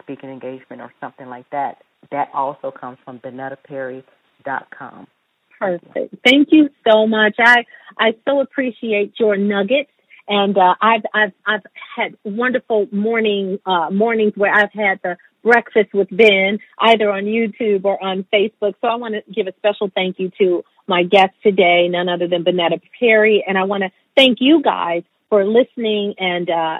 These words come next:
Speaker 2: and, and tuning in, leaning in, and listening up, basically. Uh, Maravation Daily is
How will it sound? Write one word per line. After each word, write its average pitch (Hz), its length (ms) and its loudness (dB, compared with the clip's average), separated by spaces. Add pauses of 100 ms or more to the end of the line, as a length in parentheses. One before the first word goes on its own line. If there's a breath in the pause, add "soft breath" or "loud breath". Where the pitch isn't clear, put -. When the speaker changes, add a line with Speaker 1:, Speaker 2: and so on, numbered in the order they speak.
Speaker 2:
and, 185 240 -4
and 190 220 -4
tuning 294 300 2
in, 226 260 0
leaning 214 320 4
in, 196 220 0
and 175 160 -4
listening 190 440 0
up, 185 240 -2
basically. 185 640 2 (220 loud breath)
Uh, 175 260 4
Maravation 214 880 0
Daily 214 440 2
is 185 120 -6